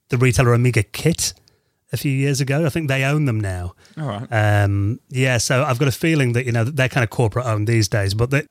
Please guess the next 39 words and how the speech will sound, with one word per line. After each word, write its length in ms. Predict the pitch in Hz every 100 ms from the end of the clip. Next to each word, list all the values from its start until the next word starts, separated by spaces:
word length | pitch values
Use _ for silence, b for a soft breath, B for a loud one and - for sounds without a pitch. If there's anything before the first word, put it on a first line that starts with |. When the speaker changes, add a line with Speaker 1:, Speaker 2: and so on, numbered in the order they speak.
| -
Speaker 1:
kind 160 | 226
of 40 | 143
the 40 |
style 260 | - 165 131
of 60 |
those 220 | 127 139
sites 240 | - 110 -
hasn't 180 | 110 110
changed 260 | 131 110
all 80 | 113
that 140 | 110 120
much. 380 | 131 98 - - B B B B
But 100 | 190
obviously, 240 | 226 160 185
I 40 |
mean, 140 | 165 156
I 120 | 156
imagine, 360 | 151 156 127 131
you 80 |
know, 180 | 131 110
'cause 280 | - 123 - _ _ _ _ _
Atari 400 | 147 - 127 113
Age 200 | 101 98
is 80 | 101
probably, 400 | - 123 110 98
you 100 | 101
know, 220 | 107 92 87 _ b
definitely 300 | 147 127 113
top 240 | - 120 -
five 320 | 117 101 95
kind 140 | 120
of 120 | 101 98
biggest 360 | 104 101 -
retro 280 | 117 - 117
gaming 280 | 110 104 107
forums 300 | - 107 104
on 100 | 101
the 80 | 104
internet. 440 | 120 - 92 98